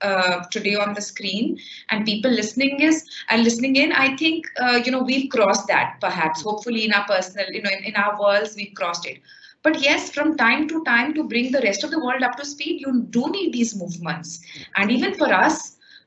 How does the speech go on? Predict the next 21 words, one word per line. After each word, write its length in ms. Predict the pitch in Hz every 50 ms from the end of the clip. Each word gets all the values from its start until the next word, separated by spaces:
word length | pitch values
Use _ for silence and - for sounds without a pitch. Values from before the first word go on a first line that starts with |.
| -
uh, 420 | - 202 202 196 190 190 185 190 180
movements 480 | 202 196 220 233 240 262 349 427 - -
like 220 | 277 240 240 233
the 100 | 262 254
Me 240 | 240 220 208 214 -
Too 240 | - 269 269 277 277
movement, 600 | 240 220 208 208 196 196 190 185 175 165 165 165 - - - - - - - - _ _ - -
uh, 540 | 214 208 208 202 202 196 196 185 185 - 185 - - - - - - - - - - - - 196
what, 260 | 226 247 247 269 -
you 80 | 269 302
know, 60 | 311
it's, 160 | 311 311 -
it's 200 | - 302 - -
just 260 | - - 285 - -
an 80 | 440 440
explosion 720 | 269 - - - - _ - 190 190 196 208 196 233 294 302
of 200 | 294 294 - -
all 260 | 202 190 196 226 247
the 220 | 254 339 349 - - - _
pent 440 | - 190 180 190 208 208 214 - - - -
up, 360 | 262 269 269 277 277 -